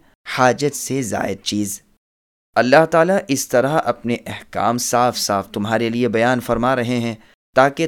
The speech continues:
تم سوچ سمجھ سکو امور دینی اور دنیاوی کو۔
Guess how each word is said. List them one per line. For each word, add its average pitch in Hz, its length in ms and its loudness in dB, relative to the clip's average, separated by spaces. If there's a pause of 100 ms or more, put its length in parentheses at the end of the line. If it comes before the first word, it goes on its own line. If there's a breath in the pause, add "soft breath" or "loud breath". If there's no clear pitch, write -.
تم 151 120 -4
سوچ 110 320 -4
سمجھ - 260 -8
سکو 110 400 -4 (500)
امور 127 280 4 (140)
دینی 120 260 0
اور 143 120 -2
دنیاوی 120 400 -2
کو۔ 135 260 -4